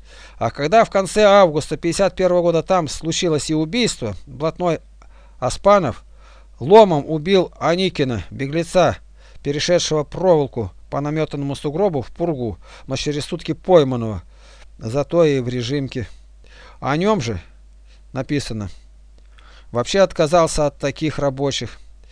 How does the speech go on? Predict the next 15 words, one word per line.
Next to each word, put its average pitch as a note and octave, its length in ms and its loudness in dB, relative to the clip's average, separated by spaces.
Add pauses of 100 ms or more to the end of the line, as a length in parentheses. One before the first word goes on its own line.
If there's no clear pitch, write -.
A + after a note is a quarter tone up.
(260)
И C3 160 -6
весь E3+ 380 0
сентябрь E3 720 2
режимку D3 540 -4
никуда D#3+ 400 0
не C#3+ 100 -2
выводили, C3 500 -2
она C#3 240 -4
жила, D#3 280 0
по C3+ 160 -6
сути, D3 400 -4 (360)
на C3+ 100 -6
чисто G3+ 340 -4
тюремном C3+ 640 -4
режиме. A#2+ 640 -2